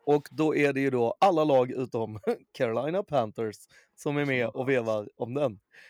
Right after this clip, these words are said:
Speaker 1: Eh, Buccaneers har, sitter i förarsätet.
Speaker 2: De behöver slå Panthers.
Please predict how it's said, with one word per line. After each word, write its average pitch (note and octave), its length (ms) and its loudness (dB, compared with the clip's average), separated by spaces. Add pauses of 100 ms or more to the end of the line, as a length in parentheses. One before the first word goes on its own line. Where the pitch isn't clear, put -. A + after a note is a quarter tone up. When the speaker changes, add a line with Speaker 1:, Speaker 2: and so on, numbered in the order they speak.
(200)
Speaker 1:
Eh, A#2+ 380 -2
Buccaneers F3 720 0
har, D3 420 0
sitter C#3+ 340 -6
i C#3 40 -2
förarsätet. C3 640 -2 (840)
Speaker 2:
De D3 200 2
behöver C#3 160 -2
slå A#2+ 180 -4
Panthers. - 580 -8